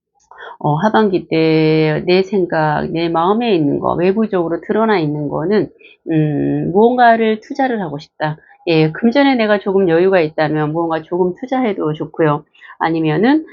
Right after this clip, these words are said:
지금 하고 있는 일에 대한 재투자, 하고 있는 일에 있어서 열심히 또 투자해서, 예, 열심히 또 일에 집중해서 하신다면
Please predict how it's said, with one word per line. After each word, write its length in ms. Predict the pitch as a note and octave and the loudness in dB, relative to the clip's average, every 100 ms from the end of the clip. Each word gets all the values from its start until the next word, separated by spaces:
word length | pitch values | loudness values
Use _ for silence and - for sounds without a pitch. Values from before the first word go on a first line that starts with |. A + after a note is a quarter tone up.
| - | -20
지금 240 | - E3+ F#3 | -8 -2 -2
하고 360 | - D#4+ F#4 | -2 -2 0
있는 360 | C#4 G3+ G#3 G3 | 2 2 0 2
일에 300 | E3+ F3 E3+ | 2 2 0
대한 340 | E3 D3+ D#3 | 0 0 -2
재투자, 580 | D#3+ D#3+ - G3+ D#3 C#3+ - _ _ _ _ | -4 -6 -6 -6 -6 -6 -8 _ _ _ _
하고 300 | - C4+ C#4 | -4 0 2
있는 320 | B3 G#3 G#3 F3+ | 2 2 2 2
일에 200 | F3 D#3+ | 0 -2
있어서 440 | D#3 D#3+ D#3 D#3+ | -4 -6 -4 -4
열심히 440 | C3+ D3+ - A#3+ - | -4 -6 -6 -6 -2
또 280 | F3 D#3 D#3+ | -2 -2 -4
투자해서, 720 | A3 G#3 F3+ D3+ D3+ B3 C#4+ D#4+ - - | -4 -2 -2 -2 -2 0 0 -2 -16 -8
예, 100 | C#3 | -4
열심히 420 | C#3+ D#3 C4 C4+ | -4 -4 -4 -2
또 100 | C4 | 0
일에 300 | A3+ G3 F#3+ | 2 2 2
집중해서 720 | F3+ F3+ - F3 D3+ D3+ D3 D#3 - - | 0 -4 -2 0 0 -2 -6 -8 -18 -10
하신다면 720 | A3+ - F3 D3+ F3+ F#3 | -6 -4 -2 0 2 2